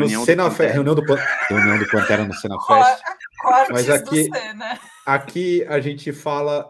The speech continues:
Speaker 2: também a favor da classe trabalhadora e sobre os problemas da opressão do capitalismo que tanto nos fode a cabeça todos os dias. Então aqui a gente faz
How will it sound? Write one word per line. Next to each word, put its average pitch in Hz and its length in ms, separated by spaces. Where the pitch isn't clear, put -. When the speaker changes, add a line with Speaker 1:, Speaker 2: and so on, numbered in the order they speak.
Speaker 2:
também 127 600
a 127 100
favor 117 400
da 110 120
classe - 340
trabalhadora 120 800
e 151 400
sobre - 280
os 143 80
problemas 135 420
da 135 80
opressão 175 500
do 226 60
capitalismo 139 640
que 151 140
tanto 185 500
nos 156 240
fode 143 580
a 135 80
cabeça 123 600
todos 131 380
os 131 180
dias. 95 340
Então 117 200
aqui 110 200
a 120 40
gente 117 160
faz 117 340